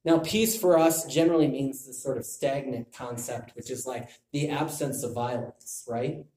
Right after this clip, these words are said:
But if you're a Hebrew listener and your mind goes to shalom, Paul being a, a Jewish reader as well,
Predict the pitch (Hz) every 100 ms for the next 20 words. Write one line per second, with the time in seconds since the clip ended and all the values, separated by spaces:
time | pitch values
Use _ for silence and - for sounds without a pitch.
0 | _ _ _ _ _ _ - 156 180 185
1 | 170 165 240 254 226 170 160 156 139 139
2 | 143 143 156 156 160 160 143 135 - 120
3 | 127 123 117 - - _ 156 147 135 131
4 | 117 - - - 139 127 160 143 160 156
5 | - 127 147 165 139 120 117 - 180 120
6 | 123